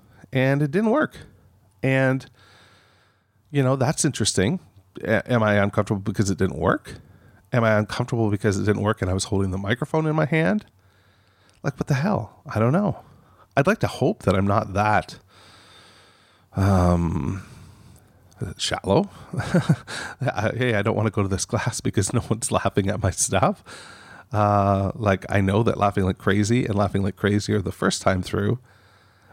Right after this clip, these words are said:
Um, there were lots of weeks that people didn't laugh at my stuff. And, uh, you know, I, I, I kept going. I kept at it. So maybe I'm feeling a little high, high on myself right now, or maybe I'm feeling pressure because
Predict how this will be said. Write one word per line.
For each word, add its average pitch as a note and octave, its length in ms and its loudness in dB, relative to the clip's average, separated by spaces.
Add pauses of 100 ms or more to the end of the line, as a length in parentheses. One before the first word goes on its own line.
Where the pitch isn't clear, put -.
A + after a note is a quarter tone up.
(120)
Um, F#2+ 440 0 (240)
there B2+ 100 2
were C#3 100 2
lots E3 400 2
of G#2+ 80 2
weeks - 240 -2
that D#2 100 -6
people F2+ 200 0
didn't F#2 180 -2
laugh F#2+ 240 -4
at G2 60 -4
my - 100 -6
stuff. - 560 -8 (260)
And, G2+ 540 0
uh, F2+ 340 -2
you G#2 140 -2
know, G2 100 -4
I, F2+ 100 -4
I, - 200 -8 (140)
I G#2 60 -8
kept - 280 -8
going. F#2+ 300 -8
I G2 60 -12
kept - 260 -8
at F#2 180 -4
it. - 120 -12 (1000)
So C3 200 0
maybe C#3 240 2
I'm D#3 60 2
feeling C3 240 0
a A#2+ 60 2
little A2 240 2
high, G#2+ 460 0 (260)
high G2 260 0
on A#2 80 2
myself C3+ 380 0
right C3+ 120 0
now, C#3 300 0
or F2 360 -2 (800)
maybe G#2+ 240 0
I'm A2+ 60 2
feeling A2+ 240 0
pressure A2+ 480 0
because G2+ 640 -2